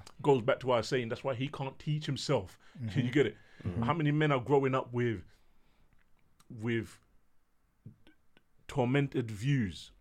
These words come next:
Speaker 1: or skewed views about women because their mum, how
Speaker 2: Mm-hmm.
Speaker 1: their mum was?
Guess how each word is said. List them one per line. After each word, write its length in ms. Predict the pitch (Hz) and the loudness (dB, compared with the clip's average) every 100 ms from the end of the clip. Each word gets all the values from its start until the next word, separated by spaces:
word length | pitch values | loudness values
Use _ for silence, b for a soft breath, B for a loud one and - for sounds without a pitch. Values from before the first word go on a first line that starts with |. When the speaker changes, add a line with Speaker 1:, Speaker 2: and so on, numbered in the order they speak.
| _ | _
Speaker 1:
or 140 | 120 113 | -2 -2
skewed 500 | - - 170 180 120 | -6 0 4 4 4
views 220 | 170 156 | 4 8
about 240 | 143 135 | 8 8
women 320 | 147 127 101 - | 6 2 -2 -8
because 540 | 113 - 139 110 87 - b b b | -12 -2 0 0 -2 -12 b b b
their 220 | 110 131 117 | 0 2 4
mum, 320 | 113 98 76 - _ - 107 | 2 -2 -4 -20 _ -12 -4
how 140 | 123 | -2
Speaker 2:
Mm-hmm. 80 | 107 | 0
Speaker 1:
their 120 | 123 | -2
mum 280 | 123 117 107 | -2 -4 -4
was? 300 | 104 - | -6 -8